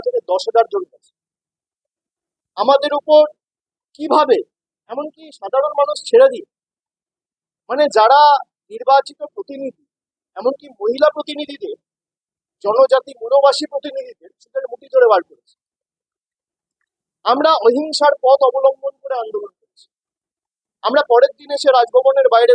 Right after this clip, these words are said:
ধর্ণা দিয়েছি। আমরা হিংসার পথ অবলম্বন করি। আন্দোলন করার অধিকার সবার আছে, কিন্তু কোনোভাবে আন্দোলন যেন হিংস্র না হয়, আন্দোলন যেন কোনোভাবে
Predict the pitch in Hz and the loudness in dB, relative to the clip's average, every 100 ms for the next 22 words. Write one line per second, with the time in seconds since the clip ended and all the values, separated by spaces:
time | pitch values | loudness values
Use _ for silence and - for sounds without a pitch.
0 | 233 208 196 - _ _ _ _ _ _ | 0 -6 -12 -20 _ _ _ _ _ _
1 | _ _ _ _ _ _ _ 214 262 285 | _ _ _ _ _ _ _ -8 -2 0
2 | 233 262 - 269 269 247 220 226 220 220 | 0 -4 -2 0 0 0 0 0 -2 -10
3 | _ 320 _ _ _ _ _ _ _ _ | _ _ _ _ _ _ _ _ _ _
4 | - 202 240 277 277 277 - 240 247 226 | -12 -8 -6 -2 0 0 0 -2 0 0
5 | 196 - 175 - 160 190 226 233 - _ | -2 -8 -12 -10 -2 0 2 0 -6 _
6 | _ _ _ _ _ _ - 285 349 247 | _ _ _ _ _ _ -6 0 2 2
7 | 185 _ _ - - 233 247 240 240 240 | -4 _ _ -20 -10 -6 -6 -4 -2 -2
8 | 254 _ _ _ _ _ _ _ _ _ | -2 _ _ _ _ _ _ _ _ _
9 | _ 185 208 - 277 262 233 247 _ _ | _ -16 -10 0 2 2 0 -4 _ _
10 | _ _ _ _ _ _ - 202 240 262 | _ _ _ _ _ _ -16 -10 -2 2
11 | 277 269 262 262 269 262 _ _ _ _ | 2 2 0 2 0 -2 _ _ _ _
12 | 214 269 294 247 - | -8 -4 0 0 -2